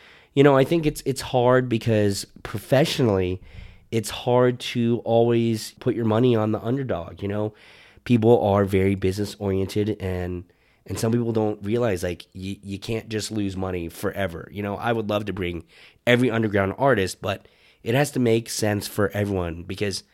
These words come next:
I'm not made of money, <laughs> neither is our company. And I'm sure that's why, you know, some of these bigger ones are doing so well. They, they know what is successful and they continue to move with that, you know?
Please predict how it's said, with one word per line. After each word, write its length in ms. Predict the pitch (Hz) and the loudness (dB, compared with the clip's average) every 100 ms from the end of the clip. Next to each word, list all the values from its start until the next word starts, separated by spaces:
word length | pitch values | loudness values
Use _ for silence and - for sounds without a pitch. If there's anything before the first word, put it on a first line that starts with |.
| _ _ _ _ | _ _ _ _
I'm 180 | 87 90 | -10 -6
not 160 | 95 87 | -6 -6
made 200 | 101 95 | -4 -4
of 80 | 90 | -2
money, 320 | 101 107 120 | -2 0 -2
<laughs> 40 | |
neither 400 | 104 104 110 127 | -2 -2 2 2
is 200 | 107 104 | 2 2
our 100 | 104 | 0
company. 460 | 101 107 107 117 107 | 0 -4 -2 -2 0
And 120 | 117 | 0
I'm 120 | 113 | -2
sure 240 | - 123 120 | 0 0 0
that's 260 | 113 - | -4 -4
why, 320 | 107 104 104 - - - - - _ | -2 -2 -2 -6 -18 -20 -20 -20 _
you 80 | 101 | 0
know, 100 | 107 | 2
some 200 | 107 120 | 2 2
of 20 | |
these 160 | 110 104 | 2 2
bigger 300 | 104 127 131 | 2 6 6
ones 420 | 120 107 113 117 | 4 4 2 0
are 160 | 117 123 | 0 2
doing 240 | 123 127 | 2 2
so 140 | - | 0
well. 240 | 185 220 110 | 2 4 4
They, 300 | 101 107 104 _ _ _ _ | 2 -2 -4 _ _ _ _
they 100 | 117 | 0
know 380 | 120 120 123 123 | 4 4 6 4
what 480 | 123 104 104 110 104 | 2 2 2 2 -2
is 100 | 95 | -6
successful 680 | 104 - 95 92 - 98 98 | -6 -4 -2 -2 -2 -2 -2
and 120 | 95 | -4
they 80 | 90 | -6
continue 560 | 101 95 104 95 92 | -8 -8 -6 -4 -6
to 120 | 87 98 | -6 -6
move 320 | 92 87 82 | -6 -6 -8
with 300 | 82 80 - | -10 -12 -14
that, 260 | 82 - - | -14 -16 -10
you 120 | 104 | -6
know? 260 | 95 95 | -2 -2